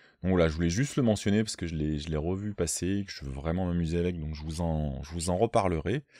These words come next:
Euh, voilà, euh, Twitch Chat. Je voulais aussi vous montrer quelque chose, mais je voulais le faire plus tôt.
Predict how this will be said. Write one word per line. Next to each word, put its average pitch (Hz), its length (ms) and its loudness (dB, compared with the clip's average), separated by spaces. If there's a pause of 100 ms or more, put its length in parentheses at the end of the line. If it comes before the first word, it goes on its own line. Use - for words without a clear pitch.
(500)
Euh, 76 600 0 (540)
voilà, 85 680 0 (100)
euh, 76 160 -6 (160)
Twitch - 280 -6
Chat. - 640 -2 (920)
Je - 180 -16
voulais 80 140 -2
aussi - 520 -4
vous 85 180 -6
montrer 104 440 -6 (360)
quelque 131 280 -2
chose, 104 680 0 (640)
mais 80 60 -4
je 73 80 -6
voulais 80 140 -2
le 76 60 -4
faire - 200 -8
plus - 300 -12
tôt. 95 280 -4